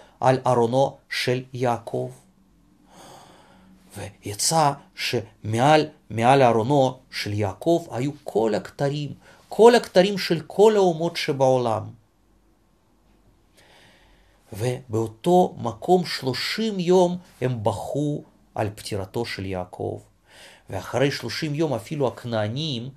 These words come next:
אפילו הכנענים הבינו והרשו להיכנס להם לארץ ישראל בשביל לקבור את יעקב אבינו. אבל כשהם התקרבו למערת המכפלה, עוד מישהו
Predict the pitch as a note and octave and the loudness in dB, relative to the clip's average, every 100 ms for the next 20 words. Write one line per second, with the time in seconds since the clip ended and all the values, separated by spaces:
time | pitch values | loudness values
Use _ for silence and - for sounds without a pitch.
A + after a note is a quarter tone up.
0 | _ _ - - C#3 A2 - G#2+ G2 C3+ | _ _ -12 -4 0 -2 -2 -6 -6 -6
1 | D3+ D3 _ - E2+ F#2 D3+ D#3+ C#3+ - | -8 -14 _ -14 -10 -6 -4 -4 -6 -10
2 | - F#2+ F2+ - - C#3 C3 - _ _ | -14 -12 -10 -10 -6 -4 -4 -4 _ _
3 | _ F#2+ F#2+ - G2 A2+ - - _ F2+ | _ -8 -8 -8 -8 -8 -8 -14 _ -10
4 | F#2+ G2+ G#2+ _ - G2 G2+ F#2+ - - | -10 -10 -14 _ -10 -6 -6 -6 -10 -8
5 | G#2 A#2 G2+ G#2+ - G2 G#2 G#2 _ - | -4 -4 -6 -10 -12 -10 -10 -10 _ -16
6 | F2+ - - F#2 F#2+ - - - F#2 - | -16 -14 -12 -10 -10 -16 -20 -18 -18 -16
7 | G2+ F#2+ F#2 G2 G#2 A#2+ _ _ _ _ | -14 -12 -14 -18 -20 -20 _ _ _ _
8 | _ _ _ - - - - - G#3 F#3+ | _ _ _ -18 -16 -12 -8 -6 -6 -8
9 | A#2 - - - A#2+ A#2+ B2+ G3+ D3+ F2+ | -10 -14 -16 -12 -10 -12 -10 -8 -8 -12
10 | _ _ _ _ _ _ _ - A#2+ B2+ | _ _ _ _ _ _ _ -4 -2 6
11 | C#3+ D#3 G3+ E3 C#3+ - - B2+ A3 E4+ | 8 8 6 4 -4 -6 -6 0 2 4
12 | A3+ A#3+ _ _ F4+ F#4+ F#4+ F#4 - - | 2 -2 _ _ 0 0 0 -2 -2 -4
13 | E4 | -4